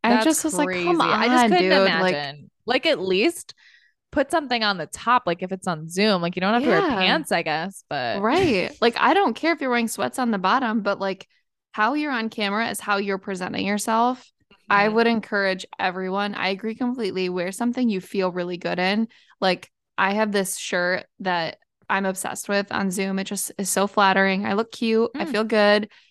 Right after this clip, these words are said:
Speaker 1: It's, like, comfortable. And that's, like, my go-to interview shirt when I was interviewing.
Speaker 2: Yeah.
Speaker 1: So it's like, you can be comfortable and super confident and not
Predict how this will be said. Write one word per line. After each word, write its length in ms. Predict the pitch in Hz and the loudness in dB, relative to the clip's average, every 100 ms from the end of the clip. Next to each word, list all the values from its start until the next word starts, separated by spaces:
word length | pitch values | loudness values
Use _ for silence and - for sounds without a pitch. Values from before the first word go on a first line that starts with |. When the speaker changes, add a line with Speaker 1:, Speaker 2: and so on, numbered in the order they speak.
| _ _ | _ _
Speaker 1:
It's, 160 | 202 - | -4 0
like, 160 | 185 | -2
comfortable. 680 | - 214 214 220 208 208 208 - | 0 -2 -2 -2 2 4 2 2
And 120 | 196 | 0
that's, 200 | 196 202 | -2 -2
like, 100 | 208 | -4
my 140 | 202 | -4
go-to 500 | 185 185 185 - 202 | -2 -2 -2 -2 -4
interview 400 | - 180 190 - | -2 -6 -6 -8
shirt 340 | 190 - - - | -6 -4 -4 -4
when 140 | 196 | -2
I 80 | 190 | -2
was 160 | 196 | -4
interviewing. 600 | 131 - - 80 82 - - _ | -6 -8 -6 -8 -8 -10 -12 _
Speaker 2:
Yeah. 380 | 190 202 202 - | -10 -6 -6 -4
Speaker 1:
So 220 | - 226 | 2 4
it's 160 | 208 - | 4 4
like, 340 | 202 196 - _ _ _ | 2 2 -2 _ _ _
you 160 | 240 | -2
can 220 | 285 370 277 | 0 0 0
be 120 | 240 | -2
comfortable 680 | 214 202 202 214 220 226 - | 0 -2 -2 0 2 2 0
and 200 | 196 185 | -4 -6
super 280 | 208 208 202 | -6 -4 -2
confident 640 | 196 190 196 208 214 - - | -2 -2 0 0 0 -4 -8
and 220 | 196 190 | -4 -2
not 360 | 202 190 190 | -2 0 -2